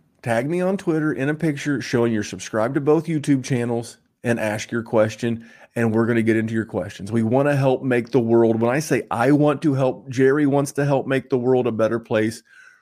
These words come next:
for fantasy football. But Jerry, you mentioned it. It's free to subscribe everywhere.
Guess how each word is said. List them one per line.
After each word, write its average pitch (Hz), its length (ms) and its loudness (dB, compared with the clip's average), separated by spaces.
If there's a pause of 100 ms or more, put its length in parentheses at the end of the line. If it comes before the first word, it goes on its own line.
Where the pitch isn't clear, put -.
(140)
for - 180 -2
fantasy 127 440 -2
football. 113 480 4
But 104 160 0
Jerry, 127 320 2
you 127 140 4
mentioned 123 320 -2
it. - 80 -4
It's 101 120 -10
free 139 200 -2
to 143 80 0
subscribe 131 500 -2
everywhere. 107 680 2